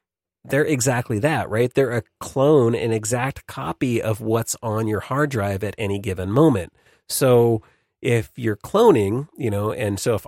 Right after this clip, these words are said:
I have a clone backup, like I do with Super Duper, for example, if I went in after I recorded this podcast and I uploaded it, and then I deleted the podcast files, the original GarageBand file that I record onto,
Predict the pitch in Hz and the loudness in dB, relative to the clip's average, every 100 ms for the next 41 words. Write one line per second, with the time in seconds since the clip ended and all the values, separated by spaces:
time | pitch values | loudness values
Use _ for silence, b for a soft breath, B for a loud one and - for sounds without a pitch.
0 | - 123 131 135 120 - 131 131 95 92 | -4 0 2 0 -2 -2 0 0 -2 -2
1 | 147 - 101 107 98 90 92 - - - | -4 -4 -4 -4 -2 -2 -2 -4 -6 -4
2 | 180 208 143 127 110 101 101 90 139 139 | -2 0 0 0 -2 -4 -2 -4 -2 -4
3 | 107 - 113 143 143 123 101 101 117 b | -4 -2 2 2 4 2 2 0 -4 b
4 | b b _ 101 101 107 101 98 - 170 | b b _ -6 -2 0 0 0 0 0
5 | 143 131 139 127 135 117 - 98 170 170 | 2 0 2 0 0 -2 0 -2 -2 0
6 | 123 104 101 107 127 113 101 101 101 98 | 0 0 0 -2 0 0 0 -2 -6 -6
7 | 123 196 190 160 151 _ 117 110 - - | -4 2 4 4 0 _ -4 -4 -4 -2
8 | 180 - 123 - - 82 123 135 107 98 | -2 0 0 0 -2 -2 -2 -2 -4 -2
9 | 117 104 101 _ _ - 120 127 - 110 | -2 -2 -4 _ _ -2 2 2 2 -2
10 | - 92 101 95 92 - 156 170 117 139 | -2 -6 -4 -4 -6 0 4 4 4 2
11 | 135 | 2